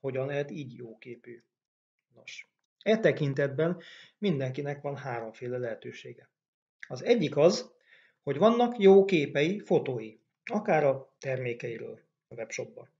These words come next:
akár önmagáról, a szolgáltatásáról, ahogy csinálja. Ö, akár kiadandó, eladandó ingatlanáról,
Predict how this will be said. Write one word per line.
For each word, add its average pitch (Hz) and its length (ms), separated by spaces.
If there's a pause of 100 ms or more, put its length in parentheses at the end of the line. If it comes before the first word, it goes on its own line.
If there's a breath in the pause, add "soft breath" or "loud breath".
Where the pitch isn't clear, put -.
(120)
akár 175 360
önmagáról, 135 640
a 139 40
szolgáltatásáról, 135 960
ahogy 131 200
csinálja. 113 460 (1040)
Ö, 160 280
akár 180 380
kiadandó, 170 480
eladandó 160 580
ingatlanáról, 123 840